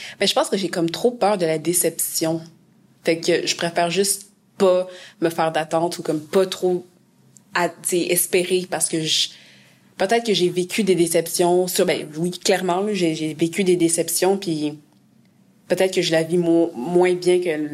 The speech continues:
la, la moyenne des gens parce que j'aime juste vraiment pas ça être déçue. Fait que je préfère être certaine plus ou moins d'obtenir quelque chose, fait que j'ai pas de déception que d'imaginer la grosse affaire puis finalement ça se passe pas.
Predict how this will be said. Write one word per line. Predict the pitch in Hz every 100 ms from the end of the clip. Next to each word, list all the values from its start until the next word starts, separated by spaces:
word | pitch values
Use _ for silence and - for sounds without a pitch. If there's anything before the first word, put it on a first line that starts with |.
| 139 131
la, | 143 147
la | 147 147
moyenne | 151 151 156
des | 151
gens | 147 151
parce | 151 -
que | 151
j'aime | 147 147
juste | 147 147
vraiment | 151 156 156
pas | 147
ça | 156
être | 147
déçue. | 143 - 175
Fait | -
que | - - _ _ _ _ _ _ _ _ _ _ _ _ -
je | -
préfère | 160 165 160 143 - - _ _ _ _ _
être | 165 165
certaine | - 208 180 - 190 190
plus | 196 185 180
ou |
moins | 180 175 180
d'obtenir | 170 165 165 165 170
quelque | 170 165
chose, | - 170 180 180 -
fait | 160 143
que | - - - -
j'ai | 170 165
pas | 175
de | 175
déception | 165 165 160 - 175
que | 175
d'imaginer | 156 165 180 170 165 180
la | 165 160
grosse | - 175 170
affaire | 151 147 160 165
puis | 165
finalement | 156 156
ça | -
se | 156
passe | 139 139
pas. | -